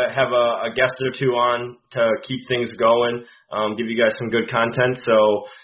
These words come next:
expect to continue to hear from us. Um, once again, just hit us up with any, uh, questions you have or any cool ideas that you'd love for us to, to do on the podcast in our, uh, whether it be on Twitter or through the site.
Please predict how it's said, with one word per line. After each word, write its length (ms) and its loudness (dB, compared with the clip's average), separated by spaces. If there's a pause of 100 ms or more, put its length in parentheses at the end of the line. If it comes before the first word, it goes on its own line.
(180)
expect 440 -2
to 120 2
continue 460 4
to 60 0
hear 240 4
from 200 2
us. 180 4 (160)
Um, 300 2
once 180 2
again, 340 2
just 220 0 (300)
hit 140 -2
us 180 4
up 200 2
with 200 4
any, 240 4 (480)
uh, 220 6
questions 420 2
you 160 4
have 320 4
or 80 6
any 520 4
cool 160 4
ideas 480 4
that 80 -2
you'd 200 -6
love 300 4
for 140 0
us 200 6
to, 80 -4 (240)
to 160 -6
do 160 2
on 200 4
the 200 0
podcast 640 0
in 160 -6
our, 320 2
uh, 240 0 (560)
whether 240 2
it 60 -6
be 100 4
on 200 2
Twitter 360 6
or 380 4
through 140 0
the 160 -2
site. 320 -2